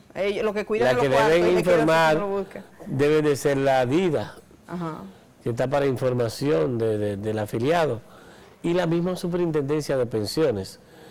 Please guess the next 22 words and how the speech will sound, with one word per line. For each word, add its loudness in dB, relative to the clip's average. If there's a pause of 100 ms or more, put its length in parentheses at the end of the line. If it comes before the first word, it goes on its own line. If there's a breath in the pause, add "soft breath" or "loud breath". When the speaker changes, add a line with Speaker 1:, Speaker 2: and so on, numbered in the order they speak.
(600 loud breath)
Speaker 2:
Pero 2
también 2
los 0
empleados 2
deben 2
saber 0 (1080 loud breath)
que -2
también 0
su -2
empleador 2 (200)
aporta -2
siete -2
punto -2
diez -2 (180)
de -8
su -6
salario. -4 (1200 loud breath)
Es -2
decir, 0 (480)
que -2
allí 0
se, 0